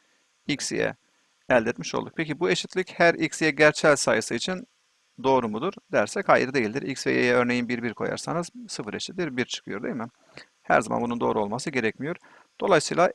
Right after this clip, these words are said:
fx eşittir sıfır bu ana denklemi özdeş olarak sağlamıyor. O yüzden bu bir çözüm değildir diyoruz.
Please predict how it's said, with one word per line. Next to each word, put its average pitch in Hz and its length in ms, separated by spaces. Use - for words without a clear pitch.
fx - 80
eşittir 180 360
sıfır - 380
bu - 160
ana 196 180
denklemi 143 480
özdeş 165 380
olarak 147 260
sağlamıyor. 131 500
O 156 120
yüzden 131 380
bu 135 160
bir 151 140
çözüm 139 500
değildir 104 320
diyoruz. 104 260